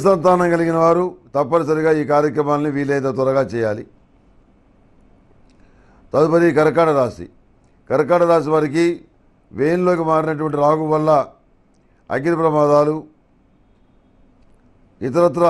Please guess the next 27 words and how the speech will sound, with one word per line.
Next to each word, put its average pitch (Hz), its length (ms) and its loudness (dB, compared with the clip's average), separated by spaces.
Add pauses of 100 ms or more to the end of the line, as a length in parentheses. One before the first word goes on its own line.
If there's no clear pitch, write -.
(460)
విషయాల 160 400 0
వల్ల 147 200 2
ఆస్తి 139 260 -2
నష్టం, 151 300 -2 (680)
దాచుకున్న 151 560 0
డబ్బులు 156 240 0
వృధాగా 156 380 0
ఖర్చు 143 260 -2
పెట్టాల్సి 147 380 0
రావటం, 143 320 0 (1040)
దూర 156 220 0 (100)
ప్రాంతంలో 160 440 0
ఉన్న 151 180 -2
రక్త 143 160 -2 (160)
సంబంధికుల 147 600 0
గురించి 139 320 -4
దిగులు, 147 280 -2 (1160)
వైవాహిక 170 520 4
సంబంధమైన 160 460 0
విషయాల్లో 156 320 0 (140)
చికాకులు, 151 460 -2 (840)
దగ్గర 151 380 -2
దాకా 170 220 4
వచ్చే 156 240 -4
దూరంగా 160 340 -2
వెళ్ళిపోతున్న 151 400 0 (100)
సంబంధాలు, 147 480 0